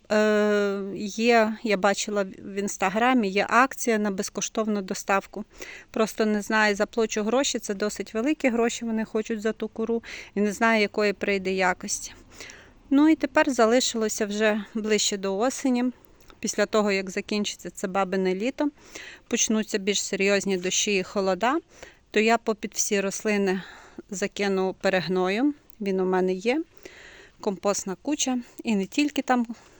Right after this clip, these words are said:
трав'яні відходи, також у мене там, у мене кури, також у мене там і курячки. І я думаю,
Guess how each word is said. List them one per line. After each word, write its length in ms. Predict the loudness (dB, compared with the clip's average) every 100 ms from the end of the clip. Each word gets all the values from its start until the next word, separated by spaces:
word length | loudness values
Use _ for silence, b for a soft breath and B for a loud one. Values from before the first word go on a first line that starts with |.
| B 0
трав'яні 640 | 2 4 4 4 4 2
відходи, 540 | 0 -2 0 2 2
також 380 | -2 -2 -4 -4
у 40 | -2
мене 320 | 0 0 -2
там, 420 | 2 2 2 0
у 120 | -2
мене 260 | 0 0 0
кури, 320 | -2 -2 -2 B B B B B B
також 340 | -6 -2 -2
у 20 | 0
мене 280 | 0 0
там 280 | -2 -2 -2
і 40 | -4
курячки. 580 | -6 -8 -6 -4 -4 -6 B B B B B B B B B B B
І 160 | 0 2
я 160 | 4
думаю, 460 | 2 2 2 0 -4